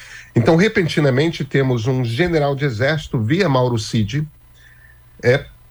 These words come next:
envolvendo, envolvido no escândalo de corrupção dentro, dentro do governo Jair Bolsonaro. Isso desarma o exército,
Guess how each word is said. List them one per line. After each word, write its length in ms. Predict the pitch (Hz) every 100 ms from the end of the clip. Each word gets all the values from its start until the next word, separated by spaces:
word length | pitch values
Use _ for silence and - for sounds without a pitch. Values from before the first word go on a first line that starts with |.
| _ _ _ - -
envolvendo, 1000 | 180 185 185 139 151 156 170 185 190 185
envolvido 520 | 160 185 160 147 156
no 80 | 175
escândalo 500 | 175 - 160 160 156
de 120 | 151
corrupção 680 | 151 170 165 - - 143 151 - - _
dentro, 840 | 110 135 156 156 160 151 147 135 113
dentro 320 | 151 151 156
do 80 | 151
governo 360 | 147 135 139
Jair 220 | 135 135 135
Bolsonaro. 580 | 135 - 120 113 107 107 - - - _
Isso 220 | 214 -
desarma 480 | 214 208 147 165 139
o 60 | 113
exército, 540 | 95 87 - - -